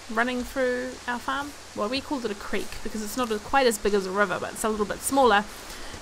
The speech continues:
And, um, you used to see eels in there all the time. You guys know what an eel is, don't you? Long, skinny thing, looks like a snake. It's in the, in the creeks, in the rivers, stream.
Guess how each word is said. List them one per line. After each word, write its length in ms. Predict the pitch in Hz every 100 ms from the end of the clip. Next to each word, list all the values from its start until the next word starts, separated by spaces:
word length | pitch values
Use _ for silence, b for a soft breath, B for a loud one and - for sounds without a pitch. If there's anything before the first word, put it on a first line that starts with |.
| -
And, 160 | 233
um, 260 | 226 220 202 - - -
you 60 |
used 120 | 277 -
to 60 |
see 160 | - - -
eels 380 | 262 285 262
in 100 | 226
there 140 | 208 190
all 100 | 190
the 80 | 196
time. 320 | - 180 180
You 60 | 233
guys 200 | 185 185
know 100 | 185
what 80 | 185
an 100 | 185
eel 200 | 208 202
is, 160 | 208
don't 140 | 233 240
you? 120 | 240
Long, 260 | 208 208 214
skinny 280 | - 208
thing, 180 | 208 214
looks 180 | 214 -
like 100 | 208
a 40 | 202
snake. 320 | - 220 233 -
It's 120 | - -
in 100 | 196
the, 160 | 185 190 -
in 160 | 214
the 80 | 196
creeks, 480 | 185 311 330 - - -
in 100 | 196
the 140 | 190 196 - -
rivers, 380 | 208 214 247 - - - - -
stream. 480 | - - 311 320